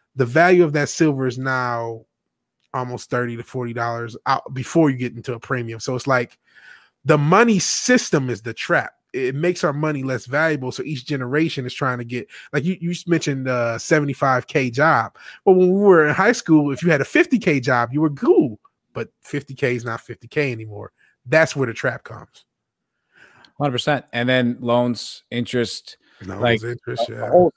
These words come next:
Speaker 2: system is designed to let you have just enough to make sure you give them the majority.
Speaker 1: Absolutely. And yeah, this is a ten million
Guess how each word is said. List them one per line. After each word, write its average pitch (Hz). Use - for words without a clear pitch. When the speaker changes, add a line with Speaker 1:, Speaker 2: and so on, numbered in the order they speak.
Speaker 2:
system 147
is 113
designed 123
to 120
let 127
you 135
have 117
just 135
enough 117
to 117
make 107
sure 117
you 104
give 98
them 95
the 87
majority. 82
Speaker 1:
Absolutely. 120
And 135
yeah, 147
this 131
is 127
a 127
ten 151
million 147